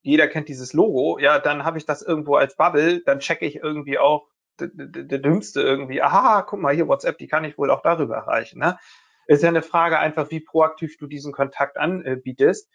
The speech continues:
Äh, irgendwo hast, hat jeder irgendwie normalerweise so eine Kontaktrubrik und dann musst du da einfach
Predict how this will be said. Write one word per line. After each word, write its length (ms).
Äh, 160
irgendwo 460
hast, 320
hat 240
jeder 280
irgendwie 520
normalerweise 800
so 80
eine 140
Kontaktrubrik 920
und 100
dann 140
musst 220
du 60
da 160
einfach 320